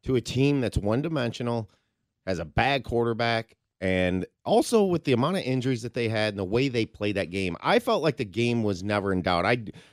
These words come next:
I was craving the, the two-score lead or three-score lead, uh, and I do think it should have happened. And there's some things to clean up offensively, but they've also, it's a work in progress considering the injuries and what they're fighting through.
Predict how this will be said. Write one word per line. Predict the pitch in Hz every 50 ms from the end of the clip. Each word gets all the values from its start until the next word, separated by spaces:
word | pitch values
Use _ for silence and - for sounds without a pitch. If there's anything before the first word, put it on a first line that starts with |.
| _ -
I | -
was | 151 156 143 -
craving | - - - - - 190 202 214 196 196 180 165 151
the, | 143 120 - _ _ _ _ -
the | 95 127
two-score | - - - 131 131 113 - - 117 120 113 107
lead | 92 92 95 101 101 107 107 110 110 - _ _ _ _ _ -
or | 117 110
three-score | - 143 151 139 - - 117 98 90
lead, | 87 87 92 90 87 87 80 78 - _ -
uh, | 90 87 82 82 80 80 78 80 - - _ _ _ _ _ -
and | 110 110 117
I | 123
do | 117 110 170 156
think | - 175 123
it | 135
should | - - 131
have | 117
happened. | 110 107 107 107 - 151 170
And | 180 185
there's | 190 185
some | - 196
things | - 226 214 214
to | 185
clean | - - 208 190
up | 185 156
offensively, | - 156 - - 190 196 - - 120 101 98 92
but | 80 -
they've | - 156 143 170
also, | 190 208 - - 147 127 110 - - - _ _ _
it's | _ -
a | 160
work | 151 185 208 190 -
in | 170 131
progress | - - - 156 175 180 165 127 120 107 101 104 - - - _ _
considering | - 120 113 - 160 147 147 139 123 113
the | 107 -
injuries | 110 110 117 120 120 143 156 165 165 131
and | 120 107
what | 113 127 -
they're | 123 110
fighting | - - 151 165 185 - - 113 101
through. | - 101 95 82